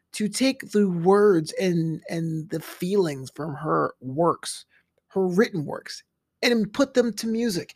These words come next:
Cage Bird Songs is a project that's out now, which I, when I first heard it, was just floored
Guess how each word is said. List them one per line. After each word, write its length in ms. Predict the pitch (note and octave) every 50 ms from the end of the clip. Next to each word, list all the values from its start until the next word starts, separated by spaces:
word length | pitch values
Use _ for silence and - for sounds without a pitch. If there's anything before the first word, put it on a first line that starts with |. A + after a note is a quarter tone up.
| - - - _
Cage 420 | - - C4 C4+ C#4 D4 - - -
Bird 380 | G3+ F#3+ G3+ G#3 A3 G#3+ - -
Songs 460 | - - G#3 F#3 E3 D3 C#3+ D3+ -
is 80 | C#3+ C3
a 40 | D3
project 420 | - - F#3 F#3 F#3+ F3 E3+ -
that's 120 | D3 C3+ D#3+
out 180 | G3 B3+ -
now, 320 | D#3 D3+ C#3 - - - - - - - - _ _ _ _
which 460 | - E3 E3 D#3+ D3 - - - - _ _ -
I, 500 | G3 B3 C#4 D4 C#4 A#3+ G#3 F#3 F#3+ - - _ _ _ _ _ _ _ _
when 120 | - F#3+ F3+
I 60 | E3+
first 280 | E3+ - E3 D#3+ D3+ -
heard 200 | - C3+ B2 C3
it, 160 | D#3 D3+ -
was 140 | - E3 D#3+
just 300 | - F#3+ F3+ - - - -
floored 540 | - A3+ A3 A#3+ B3 B3 E3 - - -